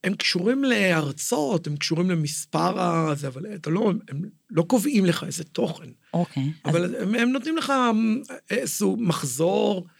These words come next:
Speaker 1: כמה, יש קריטריונים מאוד ברורים, מה אתה צריך לעשות, כאילו, כדי להיות מוכר, אתה צריך לעמוד בזה לאורך זמן, ואז המדינה בעצם מכירה בך,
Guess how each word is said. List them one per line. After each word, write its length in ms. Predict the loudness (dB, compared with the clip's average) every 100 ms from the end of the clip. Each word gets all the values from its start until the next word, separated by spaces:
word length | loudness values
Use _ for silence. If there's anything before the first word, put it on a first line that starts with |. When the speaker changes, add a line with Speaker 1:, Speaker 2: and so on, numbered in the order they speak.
| -20 -20 -8
Speaker 1:
כמה, 540 | -2 2 2 2 2 2
יש 140 | -2
קריטריונים 680 | 0 -2 0 0 0 2 2
מאוד 200 | 0 0
ברורים, 420 | 0 0 0 -2 -6 -20 -12 0
מה 200 | 2 2
אתה 160 | 0
צריך 380 | -2 0 0 0
לעשות, 540 | -2 -2 -2 -4 -4
כאילו, 300 | -10 -4 -2
כדי 260 | 0 2 2
להיות 260 | 2 0 -2
מוכר, 520 | -4 0 0 0 -2 -8 -20 -10
אתה 100 | -6
צריך 200 | -2 2
לעמוד 320 | 4 2 0
בזה 200 | -2 -2
לאורך 420 | 0 -2 -4 -10
זמן, 280 | -8 -6 -2
ואז 260 | 0 0 0
המדינה 360 | -2 0 0 0
בעצם 260 | -2 -2
מכירה 320 | -4 -4 -4
בך, 200 | -4 -2